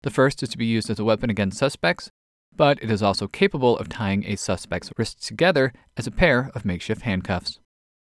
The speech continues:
When first presented with the idea, Sergeant Casey Day was dubious that the idea would work. But after a couple of days, he thought it just might. Regarding the nunchucks, Day states, quote, "It's a two-for-one weapon.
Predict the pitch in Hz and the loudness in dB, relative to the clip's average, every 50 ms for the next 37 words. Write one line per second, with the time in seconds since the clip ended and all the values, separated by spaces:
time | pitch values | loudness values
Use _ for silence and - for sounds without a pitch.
0 | _ _ - 147 131 - 123 110 - - 110 98 120 127 131 120 117 117 110 - | _ _ -8 -4 0 0 0 0 0 -2 -2 0 2 2 2 2 0 -4 -8 -6
1 | - 104 98 92 92 - - 139 135 123 127 135 - - - - 117 98 92 104 | -2 -2 0 -2 -2 0 2 4 4 4 4 2 -2 -6 -4 -2 0 0 0 -2
2 | 95 - - 101 95 - 101 98 95 139 139 139 131 135 127 - - - - 190 | -6 -4 -4 -6 -4 -4 -6 -4 0 0 0 2 0 -2 -4 -6 -4 -2 -2 0
3 | 170 147 123 117 110 - - - _ _ - - 107 - 104 101 98 98 98 92 | 2 2 2 2 0 -2 -10 -18 _ _ -10 -8 -6 -2 -2 -2 -2 -2 -4 -6
4 | 95 95 98 110 120 110 101 92 90 95 - _ _ _ _ _ _ _ _ _ | -4 -4 -4 -4 -2 -2 -4 -4 -6 -8 -16 _ _ _ _ _ _ _ _ _
5 | - 156 151 135 143 120 - - 120 - - 113 107 - - 110 - 107 101 98 | 0 2 2 2 2 2 0 0 0 0 0 -2 -2 0 -2 -2 0 0 0 0
6 | 95 107 - 156 170 165 160 160 - - - 160 151 - 147 123 110 104 - - | -2 -2 -2 0 2 2 0 0 -2 -6 -8 -6 -2 0 0 2 2 0 0 -2
7 | 92 92 - - 104 95 92 95 95 - _ _ _ _ _ _ _ _ _ - | -4 -4 -4 -4 -4 -2 -2 -4 -6 -10 _ _ _ _ _ _ _ _ _ -4
8 | 151 135 147 135 131 120 113 117 117 127 135 139 131 110 - 139 131 - - - | 0 4 6 6 6 6 4 4 4 4 4 2 2 0 0 0 -2 -2 -4 -10
9 | - - _ - 113 113 107 107 104 - - 104 98 - - - 208 190 - - | -18 -18 _ -2 2 2 2 2 2 2 0 0 0 2 4 4 4 4 4 0
10 | _ _ _ _ _ _ _ _ _ _ _ _ _ _ _ _ - 147 139 - | _ _ _ _ _ _ _ _ _ _ _ _ _ _ _ _ -2 -2 -2 -2
11 | 147 - - 208 - - 160 147 147 143 147 - 123 113 101 - 98 90 | -2 0 0 0 0 0 0 0 0 2 4 4 4 4 2 0 -6 -8